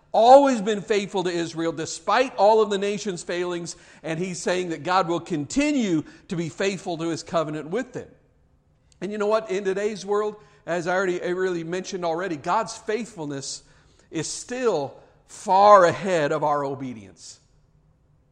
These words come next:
Isn't it? Isn't God's faithfulness, hasn't it been greater than your obedience? <laughs> I'm just, it's okay to interact. Nobody will hear you on, on the live stream, so you don't have to worry. But,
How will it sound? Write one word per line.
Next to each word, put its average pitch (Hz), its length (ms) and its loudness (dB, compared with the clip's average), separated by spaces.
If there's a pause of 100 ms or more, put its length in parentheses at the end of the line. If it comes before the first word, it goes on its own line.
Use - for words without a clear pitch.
(100)
Isn't 185 280 -8
it? 240 240 -12 (1400)
Isn't 196 300 -4
God's 208 320 2
faithfulness, 214 680 -6
hasn't 220 280 -4
it 208 120 -10
been 185 400 -8
greater 214 520 -2
than 165 200 -6
your 180 220 -4
obedience? 185 720 -10 (2000)
<laughs> - 0 -
I'm 151 160 -12
just, - 220 -16 (240)
it's 160 140 -10
okay 190 300 -2
to 175 100 -6
interact. 156 600 -8 (260)
Nobody 165 300 -2
will 170 120 -2
hear 170 240 -2
you 160 320 -6
on, 156 220 -8
on 147 220 -8
the 151 100 -8
live 135 280 -4
stream, 131 360 -12
so 131 420 -10
you 135 220 -12
don't 139 160 -8
have 135 120 -8
to 151 60 -8
worry. 131 280 -6
But, 113 180 -12